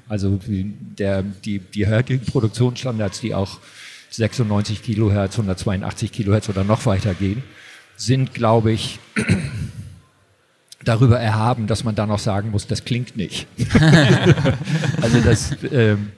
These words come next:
das ist einfach vorbei. Was ich spannend finde, ist bei diesem Thema Audionetzwerk ist, wenn man schon sagt, wir übertragen diese Signale auf eine I-P-Infrastruktur,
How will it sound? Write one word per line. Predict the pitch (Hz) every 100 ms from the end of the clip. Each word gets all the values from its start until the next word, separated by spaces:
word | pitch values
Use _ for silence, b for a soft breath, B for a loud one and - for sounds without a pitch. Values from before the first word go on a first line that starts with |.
| -
das | 117 135
ist | -
einfach | 98 104 92
vorbei. | 113 95 76 - B B B B B B _ _ _ _ _ _ _ 113
Was | 135 139
ich | 151 - -
spannend | - - 143 190 170 139
finde, | 135 110 104
ist | - 120 -
bei | 120 107
diesem | 110 113 104
Thema | 120 104 107 -
Audionetzwerk | 104 110 110 95 101 95 120 110 -
ist, | 131 - - B B B B B B B _
wenn | 110 139 160
man | 151 147
schon | 139 131
sagt, | 117 139 135 -
wir | 101
übertragen | 104 104 - 110 113 113
diese | 104 104
Signale | 104 98 110 101 101 95
auf | 95 104
eine | 101 101 98
I-P-Infrastruktur, | - 151 143 113 107 90 107 - 110 104